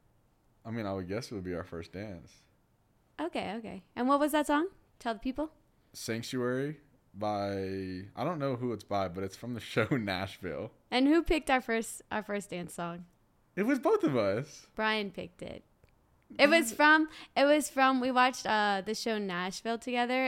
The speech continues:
Speaker 2: and there was this one song that, like, we both
Speaker 1: Really hits different.
Speaker 2: It's so sweet, and, like, it's, it's just, like, the cutest song ever. Like, you'll cry listening to it. So, if you wanna listen to it, it's called Sanctuary, uh, by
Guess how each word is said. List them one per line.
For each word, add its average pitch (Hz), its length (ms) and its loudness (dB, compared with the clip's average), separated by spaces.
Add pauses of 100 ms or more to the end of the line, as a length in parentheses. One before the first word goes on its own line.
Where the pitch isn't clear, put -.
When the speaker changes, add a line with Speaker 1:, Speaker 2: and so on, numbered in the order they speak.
Speaker 2:
and 214 220 -2
there 214 100 -2
was 208 220 -4
this 233 180 -8
one 202 280 -6
song 190 320 -8
that, 175 180 -8
like, 180 320 -12
we 185 100 -8
both - 180 -6
Speaker 1:
Really 123 280 2
hits 113 280 -4
different. 85 440 -6
Speaker 2:
It's - 180 0
so 254 320 -2
sweet, 208 320 -6
and, 208 160 -6
like, 196 240 -6 (160)
it's, - 400 -10 (300)
it's 226 200 -4
just, 262 200 -4
like, 233 160 -4
the 208 80 -8
cutest - 380 -6
song 190 180 -8
ever. 180 220 -6
Like, 185 200 -8
you'll 220 80 -4
cry 190 240 -4
listening 175 340 -8
to - 120 -10
it. - 100 -10
So, 180 220 -4 (260)
if 240 80 2
you 311 60 8
wanna 320 140 8
listen 269 200 4
to 220 100 -2
it, 196 60 0
it's - 80 -6
called 220 220 0
Sanctuary, 190 720 -4
uh, 175 320 -6 (500)
by 185 400 -8